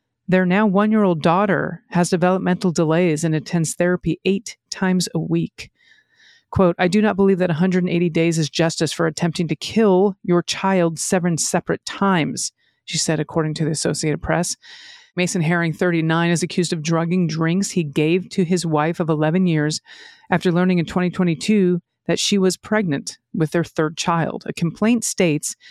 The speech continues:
that at the time the pair was separated but had agreed to attend couples counseling. Catherine Herring told police that during a counseling session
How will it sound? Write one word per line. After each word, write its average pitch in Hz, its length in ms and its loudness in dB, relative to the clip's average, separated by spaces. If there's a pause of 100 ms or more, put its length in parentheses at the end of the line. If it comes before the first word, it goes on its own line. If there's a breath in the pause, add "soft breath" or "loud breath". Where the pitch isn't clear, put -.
(300 loud breath)
that 170 100 2
at 165 100 0
the 160 80 -2
time 180 440 0
the 156 80 -2
pair 170 200 2
was 165 140 0
separated 165 580 0 (160)
but 160 140 0
had 160 160 0
agreed 165 340 -2
to 175 100 0
attend 156 360 -2
couples 185 320 -2
counseling. 139 540 -6 (720 loud breath)
Catherine 175 320 0
Herring 160 480 -2
told 175 400 -2
police 170 600 0 (400 soft breath)
that 175 320 0
during 185 300 2
a 147 40 -8
counseling 185 640 0
session - 560 -4